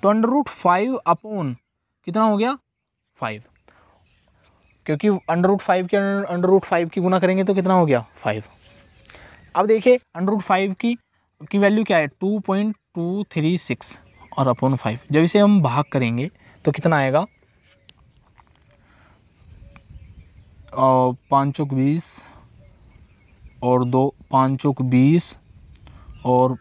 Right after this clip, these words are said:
पाँच सत्ते पैंतीस और पाँच दूनी दस। तो इसमें कितना आया, ज़ीरो पॉइंट फ़ोर फ़ोर सेवन टू। तो इसमें कौन सा ऑप्शन सही है, इसका सी ऑप्शन हमारा बिल्कुल सही है।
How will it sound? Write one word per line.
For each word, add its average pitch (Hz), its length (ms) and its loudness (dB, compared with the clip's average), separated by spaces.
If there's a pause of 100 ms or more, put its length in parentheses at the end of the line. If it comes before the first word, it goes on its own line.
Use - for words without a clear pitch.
पाँच 139 240 0
सत्ते 143 220 -2
पैंतीस 127 580 0 (380)
और 131 160 0
पाँच 131 380 0
दूनी 151 260 -2 (140)
दस। 123 280 -8 (400)
तो - 60 4
इसमें 233 200 4
कितना 214 180 4
आया, 220 180 0 (1000)
ज़ीरो 240 560 6 (240)
पॉइंट 247 340 2
फ़ोर 226 420 4
फ़ोर 220 380 2 (160)
सेवन 202 380 0
टू। 131 240 -8 (320)
तो 180 60 -6
इसमें 240 200 0
कौन 233 220 2
सा 247 80 2
ऑप्शन 240 240 -2
सही 233 160 -2
है, 269 120 -6 (760)
इसका 247 180 0
सी 240 220 -2
ऑप्शन 240 300 -2
हमारा 202 260 4
बिल्कुल 202 380 0 (340)
सही 120 240 -12
है। 120 140 -20